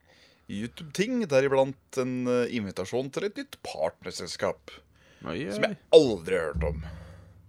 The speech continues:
Speaker 2: Oi, oi, oi.
Speaker 1: Så
Speaker 2: Er det
Speaker 1: de, de
Speaker 2: noe
Speaker 1: er, de er alltid litt morsomme å lese, da.
Speaker 2: Er det lureri, eller er det noe i?
Speaker 1: Jeg vet ikke. Det er et Grace Network.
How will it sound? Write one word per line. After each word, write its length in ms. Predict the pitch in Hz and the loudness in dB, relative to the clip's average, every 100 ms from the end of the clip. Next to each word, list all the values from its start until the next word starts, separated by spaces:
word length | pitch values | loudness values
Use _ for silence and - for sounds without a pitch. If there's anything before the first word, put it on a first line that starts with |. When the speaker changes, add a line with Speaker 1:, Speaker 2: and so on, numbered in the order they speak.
| - | -4
Speaker 2:
Oi, 260 | - 156 | -2 0
oi, 120 | 233 240 | 0 0
oi. 160 | 262 262 - | 0 -2 -6
Speaker 1:
Så 80 | - | -4
Speaker 2:
Er 80 | - | -2
det 100 | - | 0
Speaker 1:
de, 60 | - | 0
de 0 | |
Speaker 2:
noe 280 | 117 117 120 | 0 0 0
Speaker 1:
er, 40 | |
de 100 | 113 | 2
er 40 | 139 | 4
alltid 200 | 123 117 | 4 0
litt 100 | 107 | -2
morsomme 260 | 98 92 | -6 -6
å 140 | 98 - | -6 -6
lese, 220 | 85 - | -8 -4
da. 80 | 76 - - - _ - - | -6 -6 -20 -20 _ -12 -2
Speaker 2:
Er 140 | 120 | 0
det 100 | 127 131 | 2 2
lureri, 400 | 123 104 110 139 | 2 2 2 2
eller 220 | 175 175 | 2 0
er 140 | 156 139 | 0 -2
det 140 | 151 | -2
noe 200 | 151 147 | -2 -2
i? 240 | 151 175 165 - - - | -2 -2 -6 -10 -20 -10
Speaker 1:
Jeg 160 | - 156 | -6 -4
vet 280 | 85 78 185 | -4 -8 -12
ikke. 220 | - 135 277 202 - | -4 -4 -2 -6 -4
Det 100 | - | 0
er 220 | 123 135 | 2 2
et 220 | - 139 127 110 | 0 -8 -10 -12
Grace 800 | - 101 104 135 220 - - - | -10 -4 -4 -4 -4 -2 -2 0
Network. 480 | 262 - 311 - | 0 0 -10 -10